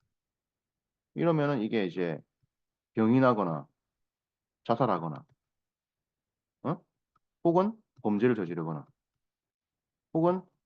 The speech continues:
타락하거나, 이렇게 되죠. 이게 나이가 사십 대, 오십 대, 육십 대여도 마찬가지입니다. 육십 대여도.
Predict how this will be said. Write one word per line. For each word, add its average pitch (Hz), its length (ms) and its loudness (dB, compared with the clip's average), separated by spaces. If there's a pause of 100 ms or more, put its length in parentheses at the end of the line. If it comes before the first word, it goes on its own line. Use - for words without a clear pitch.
(120)
타락하거나, 98 640 -2 (1040)
이렇게 160 200 -2
되죠. 71 200 -12 (460)
이게 196 380 4 (440)
나이가 104 760 8 (220)
사십 160 320 0
대, 226 200 8
오십 123 420 4
대, 190 200 6
육십 - 260 -2
대여도 135 260 4
마찬가지입니다. 85 760 -2 (920)
육십 117 240 -8
대여도. 80 340 -4